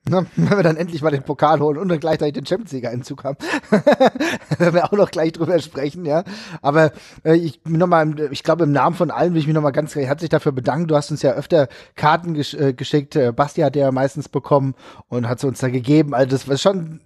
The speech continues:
ne, also ich muss schon sagen, das, äh, macht schon was mit uns. Also das fanden wir immer irgendwie, äh, extrem besonders,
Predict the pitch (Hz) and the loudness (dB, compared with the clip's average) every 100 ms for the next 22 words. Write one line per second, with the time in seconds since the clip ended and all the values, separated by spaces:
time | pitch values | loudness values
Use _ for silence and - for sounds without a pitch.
0 | 120 160 - 127 131 165 147 202 208 185 | -8 -6 -4 -4 0 -2 0 0 0 2
1 | 185 190 175 - 180 175 170 151 220 - | 2 2 0 -2 2 4 2 2 -2 -2
2 | 202 139 117 117 101 113 127 123 160 175 | -4 -4 -4 -10 -8 -6 -6 -4 -8 -6
3 | 139 165 208 - - - - 170 196 190 | -2 0 0 -2 -14 -20 -8 2 4 4
4 | 175 165 180 175 165 160 143 - - 170 | 2 0 2 2 2 0 -2 -14 -2 2
5 | 220 226 170 147 190 208 262 | 4 2 0 2 2 0 -2